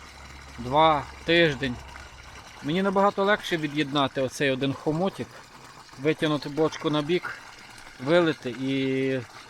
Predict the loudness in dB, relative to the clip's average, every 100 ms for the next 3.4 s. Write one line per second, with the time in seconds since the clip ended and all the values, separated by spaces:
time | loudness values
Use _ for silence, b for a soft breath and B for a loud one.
0 | -20 -6 0 2 2 0 0 -2 -2 -8
1 | -2 0 0 -2 0 0 2 2 2 2
2 | 2 2 2 0 0 4 4 2 -4 -2
3 | -2 -4 -12